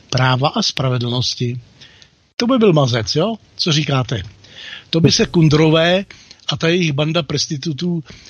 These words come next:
ty by spustili řev o vměšování, o hybridní válce,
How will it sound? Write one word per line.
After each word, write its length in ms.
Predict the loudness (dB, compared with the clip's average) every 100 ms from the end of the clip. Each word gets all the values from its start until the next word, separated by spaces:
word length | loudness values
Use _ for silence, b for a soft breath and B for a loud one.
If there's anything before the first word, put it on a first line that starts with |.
| B
ty 80 | -4
by 100 | -2
spustili 580 | 0 -2 -2 0 0 2
řev 260 | 0 -2 -4
o 240 | -2 -2
vměšování, 1000 | -2 2 2 4 2 4 4 2 0 -2
o 140 | -4
hybridní 800 | -6 -6 -2 0 2 2 2 2
válce, 640 | 4 2 0 -2 0 0